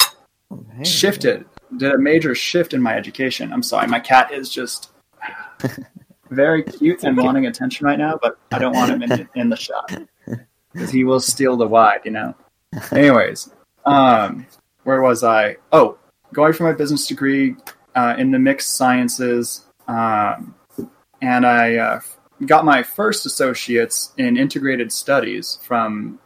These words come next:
Speaker 2: C and M, which is a great little community college here in Albuquerque. Uh, as I was trying to open up my small business, I realized I needed a little bit more cash flow,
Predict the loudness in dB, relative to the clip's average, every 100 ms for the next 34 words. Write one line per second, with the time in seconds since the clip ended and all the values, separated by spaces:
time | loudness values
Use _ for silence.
0 | _ -8 -2 0 0 -2 -4 -10 _ _
1 | _ -6 0 0 0 -2 -2 -4 -2 -2
2 | -2 -4 -2 -2 0 -4 -4 -2 -2 -4
3 | -6 -4 -2 0 0 0 0 -2 -12 -18
4 | -18 -18 _ _ _ -6 -2 -2 -4 -8
5 | _ _ _ _ -20 _ _ 4 6 8
6 | 6 4 0 0 0 -2 0 0 2 2
7 | 0 -2 -2 -2 -2 -4 -4 -4 -4 -6
8 | -2 0 0 0 0 -2 -4 -4 -4 -4
9 | -2 -2 -2 -2 -2 -4 -6 -8 -2 -2
10 | -2 -4 -2 -2 -2